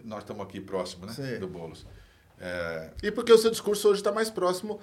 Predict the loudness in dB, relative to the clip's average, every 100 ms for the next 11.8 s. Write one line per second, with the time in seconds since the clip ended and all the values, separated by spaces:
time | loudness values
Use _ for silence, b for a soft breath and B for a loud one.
0 | -14 -10 -6 4 4 4 2 0 2 0
1 | 2 2 2 4 4 4 0 -8 -10 -12
2 | -2 2 6 6 4 2 0 4 2 2
3 | 0 0 2 4 6 6 0 -4 2 6
4 | 8 8 6 2 0 0 4 4 2 -2
5 | -2 -2 0 0 0 0 0 0 -2 -6
6 | -4 -4 -4 -6 -8 0 0 0 -4 -14
7 | b b b b -2 -2 -2 -4 -4 -4
8 | -6 -8 -8 -10 -10 -8 -8 -6 -8 -6
9 | -4 -4 -4 -10 -10 -10 -8 -6 -4 -2
10 | -2 -2 -4 -4 -2 -2 -2 -6 -8 -12
11 | -8 -6 -6 -8 -14 -18 -12 -12